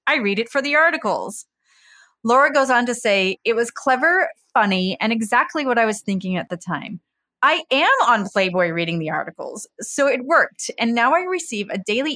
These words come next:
email from Playboy, which does have good articles." Because of the general displeasure among our industry with pop-ups, we spend a lot of time internally discussing them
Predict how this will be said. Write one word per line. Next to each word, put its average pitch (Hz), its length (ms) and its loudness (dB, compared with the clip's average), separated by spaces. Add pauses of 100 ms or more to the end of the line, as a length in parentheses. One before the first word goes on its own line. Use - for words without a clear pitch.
email 202 220 0
from 220 160 -6
Playboy, 180 540 -2 (120)
which - 280 -6 (240)
does 147 180 -4
have 226 260 -2
good 269 160 0
articles." 349 640 -2 (1160)
Because 311 360 0
of 480 140 0
the 294 100 -2
general 226 440 0
displeasure 196 680 -2
among 190 340 2
our 180 140 2
industry 185 480 -6
with 165 160 -8
pop-ups, - 680 -4 (120)
we 247 80 -4
spend 370 280 0
a 392 120 0
lot 220 300 2
of 233 120 -2
time 190 380 0
internally 196 840 -2
discussing 202 640 -4
them 170 240 0